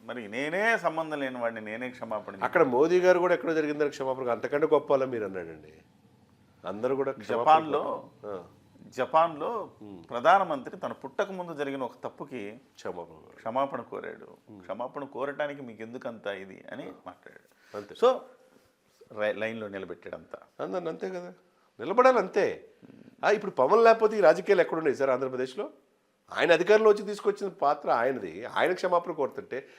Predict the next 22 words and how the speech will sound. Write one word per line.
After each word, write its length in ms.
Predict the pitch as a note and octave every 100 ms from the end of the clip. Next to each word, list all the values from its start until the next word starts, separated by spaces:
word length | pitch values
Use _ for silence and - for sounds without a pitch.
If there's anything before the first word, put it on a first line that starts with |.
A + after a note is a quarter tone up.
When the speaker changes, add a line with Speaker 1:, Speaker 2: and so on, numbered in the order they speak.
| _ B2
Speaker 2:
అసలు 180 | E3+
మీరు 140 | F#3+ F#3+
అధికారంలో 440 | D3 E3 G3+ G#3
రావడానికి 380 | G3+ G3 G3+ G3
మీరు 200 | D#3 D3
ఎంతవరకు 300 | C3 G3 G3+
పాత్ర 260 | F#3 E3 E3+
పోషించారు? 540 | F3 D#3+ F3 F3 - - _ _ _ _ _ _ A2
మిమ్మల్ని 280 | A#2+ C3
ఆ 40 | A2+
సీట్లో 320 | - G3 A3
కూర్చోబెట్టింది 580 | A3+ A#3 A#3+ A#3 A#3 G3+
అతను, 280 | F#3 G#2 - - _ _ _ _ _
క్షమాపణ 360 | _ C#3+ G3+ A3
కోరటానికి 460 | G#3 G#3 G#3 G3
ఏమి 180 | F#3+ A3
మీరు? 240 | G#3+ B3 D4+ _ _ _ _ _ _ _ _ _ _ _ D#3+
కాబట్టి 240 | G3 F#3
ఏదైనా 360 | A#2+ D#3 E3 D#3
కానీ 200 | D3 C#3+
అందరికీ 380 | G#2+ B2 B2 G#2+
కూడా, 280 | F#2+ G#2+